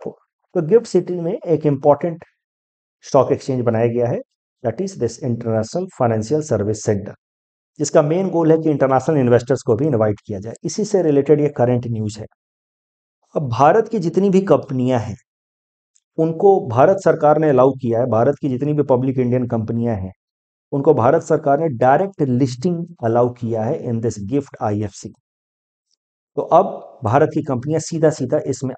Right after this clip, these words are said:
आईएफएससी में रजिस्टर कर सकती हैं। इससे फायदा क्या होगा? भारत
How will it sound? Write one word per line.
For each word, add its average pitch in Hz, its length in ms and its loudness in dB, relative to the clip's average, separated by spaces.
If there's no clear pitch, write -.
आईएफएससी 123 920 -2
में 123 200 -6
रजिस्टर 107 440 -2
कर 110 160 -2
सकती - 380 -12
हैं। 104 140 -20
इससे - 260 0
फायदा 147 420 4
क्या 131 180 0
होगा? 117 220 0
भारत 127 360 2